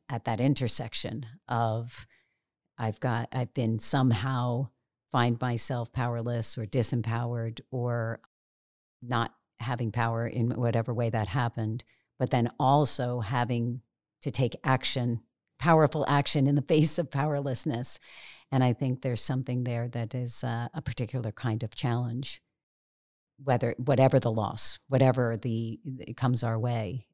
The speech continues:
And, and because doing that internal work, I think in our society very much, we've seen that as, as the, it's, I, I agree wholeheartedly about the separation of it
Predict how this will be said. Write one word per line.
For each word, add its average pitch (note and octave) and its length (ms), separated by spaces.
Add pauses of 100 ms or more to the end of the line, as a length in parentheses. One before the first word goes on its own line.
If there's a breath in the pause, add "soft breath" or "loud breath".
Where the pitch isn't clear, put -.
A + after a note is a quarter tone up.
(120)
And, A#2 260
and B2 380
because B2 360
doing B2+ 360
that A#2+ 220
internal A#2 460
work, B2+ 260
I A#2 80
think A#2+ 260
in A#2+ 120
our C3 160
society A#2+ 540
very A#2 220
much, B2+ 300
we've C3 160
seen C3 220
that A#2+ 180
as, B2 220
as A#2+ 320
the, A#2 240 (960 soft breath)
it's, - 220 (260)
I, C#3+ 160 (180)
I A#2+ 240 (200)
agree D3 320
wholeheartedly D3+ 840
about C3 220
the C3 80
separation C#3 680 (280)
of D3+ 200
it - 340